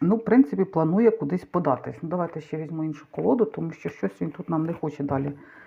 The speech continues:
ця колода розповідати. Візьмемо іншу. <clears throat> Так, ну давай, розказуй, що тут ти намагаєшся побороти і куди ти зібрався. <laughs> Розказуй,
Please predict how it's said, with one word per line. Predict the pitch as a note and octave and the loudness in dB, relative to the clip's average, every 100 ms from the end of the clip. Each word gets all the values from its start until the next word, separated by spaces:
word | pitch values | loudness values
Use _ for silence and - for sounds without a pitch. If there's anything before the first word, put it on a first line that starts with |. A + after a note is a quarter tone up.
| - - | -16 -6
ця | D#3+ | -4
колода | - D#3 C#3+ D3 | 0 0 0 -2
розповідати. | D3 - D3+ E3+ C#4 F#3+ | -6 -8 -2 0 0 0
Візьмемо | F3 F3+ E3 | -2 0 0
іншу. | C#3 B2+ - - _ - | 0 -2 -10 -14 _ 4
<clears throat> | G3 F3 - - _ _ _ _ - - - - - - - - - - | 6 6 -4 -20 _ _ _ _ -16 -16 -12 -8 -8 -8 -14 -14 -14 -4
Так, | D3 - | -4 0
ну | F#3 | 0
давай, | G3 F#3+ E3+ D#3 | 2 2 2 0
розказуй, | E3+ - F3+ D3+ D3 | -2 0 0 2 -2
що | - G#3 | 0 0
тут | G#3+ - - | 0 -8 -6
ти | F#3+ F3 D#3+ D3+ | 0 2 0 -2
намагаєшся | F3 E3+ F3 E3+ E3+ D#3+ - | 0 2 2 2 0 -2 -8
побороти | - E3 D#3+ F3+ B3+ - F#3 | -6 -4 0 4 4 2 -6
і | |
куди | - D#3 G3 | -4 -2 0
ти | F#3+ | 0
зібрався. | E3+ D3+ C#3+ C3 - - | -2 0 0 0 -6 -4
<laughs> | F#3+ - - - - - - - - - - _ - | -2 -2 -6 -8 -12 -12 -10 -12 -12 -16 -20 _ -10
Розказуй, | E3+ F3 - E3 D3 - D#3 | -6 -6 -4 -2 -2 -4 -6